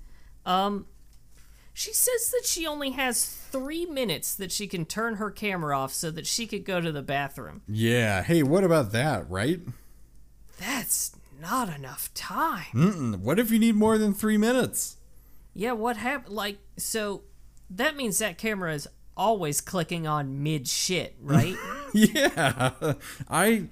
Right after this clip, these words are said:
Speaker 2: as you, as you well know, and I guess our podcast listeners may know as well, I do suffer from some flavor of I B S, and I gotta say,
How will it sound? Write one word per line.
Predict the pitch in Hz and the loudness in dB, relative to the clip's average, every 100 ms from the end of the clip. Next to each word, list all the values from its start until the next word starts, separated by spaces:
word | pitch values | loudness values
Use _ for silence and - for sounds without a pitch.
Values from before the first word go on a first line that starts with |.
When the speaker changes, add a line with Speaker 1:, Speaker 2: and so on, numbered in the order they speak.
| - - - - | -14 -20 -8 2
Speaker 2:
as | 175 180 | 4 6
you, | 196 185 | 4 4
as | 175 165 151 | 6 4 6
you | 247 | 6
well | 247 139 120 | 8 6 6
know, | 107 107 110 | 4 2 2
and | 123 | 2
I | 117 | 4
guess | 139 143 135 | 4 2 0
our | |
podcast | 117 123 123 123 117 | 0 0 2 0 0
listeners | 120 - 113 98 110 | -2 -2 -2 -2 0
may | 107 104 | 0 0
know | 101 95 | 0 -2
as | 95 | 0
well, | 131 | 0
I | 113 131 | 2 2
do | 165 | 2
suffer | 175 180 160 156 | 2 2 2 0
from | 135 131 | -2 -2
some | 117 156 147 | 0 0 0
flavor | 147 135 127 117 | 2 2 4 2
of | |
I | 110 120 | 2 2
B | 107 104 | 2 2
S, | 123 98 - | 0 0 -4
and | - 101 | -4 -2
I | |
gotta | 147 185 - | 2 2 2
say, | 151 151 113 | 2 2 0